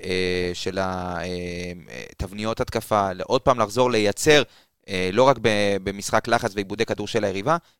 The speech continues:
אלא גם, אה, לדעת להניע את הכדור, כי רוב המשחק של בית"ר ירושלים לדעתי, יהיה, אה, לדעת לבוא ולהתגונן ולסגור את מכבי חיפה, והיא תצטרך למצוא את ה-, את הפתרונות בעצם ל-, לאלמנטים האלה,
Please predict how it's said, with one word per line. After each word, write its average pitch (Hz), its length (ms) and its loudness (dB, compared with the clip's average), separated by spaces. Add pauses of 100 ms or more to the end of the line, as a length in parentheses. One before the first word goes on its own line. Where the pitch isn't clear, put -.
אלא 127 180 4
גם, 135 240 6 (420)
אה, 101 140 0
לדעת 107 200 0
להניע 113 220 2
את 120 80 0
הכדור, 143 320 0
כי 107 100 -4
רוב 139 200 6
המשחק 127 300 0
של 127 100 -4
בית"ר 107 200 0
ירושלים 110 340 -2
לדעתי, 98 440 0 (440)
יהיה, 110 280 4
אה, 98 180 2
לדעת 113 320 4
לבוא 117 280 2
ולהתגונן 104 640 -2
ולסגור 104 440 0
את - 80 -4
מכבי 101 300 0
חיפה, 165 360 2 (340)
והיא 113 100 -4
תצטרך 151 300 2
למצוא 156 220 0
את 151 100 2
ה-, 139 320 4
את 120 100 -4
הפתרונות 127 520 -2
בעצם 113 300 -4
ל-, 101 340 0
לאלמנטים 123 540 -4
האלה, 180 280 2